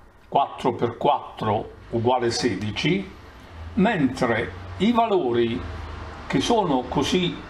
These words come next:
predeterminati sono i ventotto numeri, infatti se li contate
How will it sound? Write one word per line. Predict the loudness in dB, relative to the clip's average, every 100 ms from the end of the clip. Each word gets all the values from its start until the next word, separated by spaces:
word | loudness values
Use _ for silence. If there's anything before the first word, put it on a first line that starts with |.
| -4
predeterminati | 2 4 4 2 2 2 4 6 4 2 -2 0 2 0 -4 -12 -14 -14 -14 -14 -14
sono | -4 2 2 2 0 -2 -8 -12 -12 -14 -16 -16 0
i | 2 2 -2 -4
ventotto | 2 4 4 2 2 2 -2 0 2
numeri, | 4 4 4 2 2 0 -2 -10 -16 -18 -16 -16 -16 -6
infatti | -4 2 0 0 -2 -2 -2
se | 0 2
li | 2
contate | 2 0 0 2 2 2 -2 -4 -4 -8